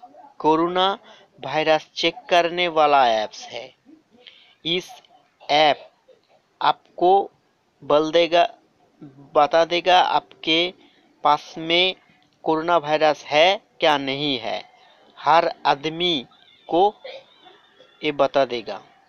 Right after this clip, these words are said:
इसलिए इस ऐप को जरूर डाउनलोड कीजिए और घर के बगल में जो जो आदमी है, हर आदमी को बताना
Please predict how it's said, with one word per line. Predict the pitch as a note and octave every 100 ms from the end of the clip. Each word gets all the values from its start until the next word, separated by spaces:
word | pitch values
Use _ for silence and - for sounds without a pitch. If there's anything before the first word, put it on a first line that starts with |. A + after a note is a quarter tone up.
| _ _ _
इसलिए | D3+ D3+ - F3 F#3+ G3+ G#3+ _ - - _ -
इस | E3 -
ऐप | E3 - -
को | F3
जरूर | B2+ D3+ D3+ E3+ E3+
डाउनलोड | D#3 D3 D3 D3+ C#3+
कीजिए | - D3+ D3+ F#3 G3 - - - _ _
और | C3 C3 C3+ D#3 _ _ _ _ _ _
घर | C3 C#3 D3
के | D#3 E3 F3 - B2
बगल | C3+ C3+ D#3+ D3+
में | D#3+ D3
जो | C3+ D3
जो | D3+ F3
आदमी | D#3+ C3+ D3+ D#3 C#3
है, | D#3 - F3+ _ _ _ _ _ _ _ _ _ -
हर | D#3 E3
आदमी | D#3 D3 D#3
को | D#3+ F#3+
बताना | D#3+ C#3+ - D3 D3 -